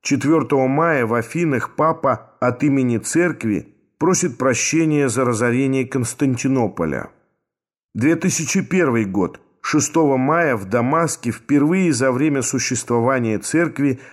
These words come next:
понтифик посещает мечеть. Две тысячи четвёртый год.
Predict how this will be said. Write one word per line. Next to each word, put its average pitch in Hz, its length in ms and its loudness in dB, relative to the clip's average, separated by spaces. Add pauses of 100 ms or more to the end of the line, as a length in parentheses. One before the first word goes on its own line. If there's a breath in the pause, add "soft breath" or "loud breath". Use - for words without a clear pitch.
(140 loud breath)
понтифик 127 760 -2
посещает 131 760 0
мечеть. 123 640 -4 (840)
Две 131 280 0
тысячи 147 500 -4
четвёртый 127 680 0
год. 87 460 -6